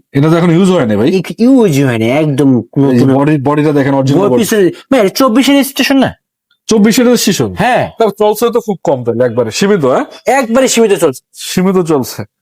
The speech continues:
Speaker 1: আচ্ছা, একটু ভিতরের কন্ডিশনটা আমি আপনাদেরকে দেখাই দিই সামনে থেকে, তাহলে আপনারা বুঝতে পারবেন। সাইড থেকে যদি দেখাই আপনাদের গাড়ির কন্ডিশনটা ভাই, ভাই,
Speaker 2: হ্যাঁ।
Speaker 1: এক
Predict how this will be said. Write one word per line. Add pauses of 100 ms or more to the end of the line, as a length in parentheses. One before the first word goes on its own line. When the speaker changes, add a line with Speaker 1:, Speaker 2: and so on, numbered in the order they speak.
(160)
Speaker 1:
আচ্ছা,
একটু
ভিতরের
কন্ডিশনটা
আমি
আপনাদেরকে
দেখাই
দিই
সামনে
থেকে, (560)
তাহলে
আপনারা
বুঝতে
পারবেন। (600)
সাইড
থেকে
যদি
দেখাই
আপনাদের
গাড়ির
কন্ডিশনটা
ভাই, (580)
ভাই,
Speaker 2:
হ্যাঁ।
Speaker 1:
এক